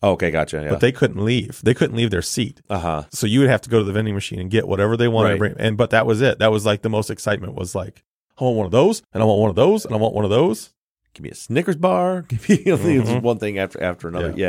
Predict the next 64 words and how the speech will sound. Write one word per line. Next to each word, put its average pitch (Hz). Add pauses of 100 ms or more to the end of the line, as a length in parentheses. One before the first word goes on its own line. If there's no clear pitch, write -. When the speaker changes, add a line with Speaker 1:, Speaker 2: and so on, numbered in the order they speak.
Speaker 1:
Yeah. 80 (440)
But 165
anyway, 170
we, 147
you 143
know, 131
when 127
Ed 110
got 95
out, 104
it 90
was, 85 (640)
it 98
was, 85
you 92
know, 85
I 85
was 85
there 90
with 98
Ed 67
when 73
he 78
got 71
out, 69
and 71
I 76
spent 87
the 85
first -
week 82
he 76
was 71
out 80
with 87
him. 69 (460)
And 87
it 82
was 95
just 92
all 120
those 101
little, 85 (320)
just 135
making 110
choices. -
Speaker 2:
Mm-hmm. 92 (880)
Speaker 1:
How 113
much 131
stress 117
that 80
is. 80
And 90
Ed 120
said 107
the 87
exact 80
same 95
thing 92
Damien 80
said, -
that 69
it 73
just, 73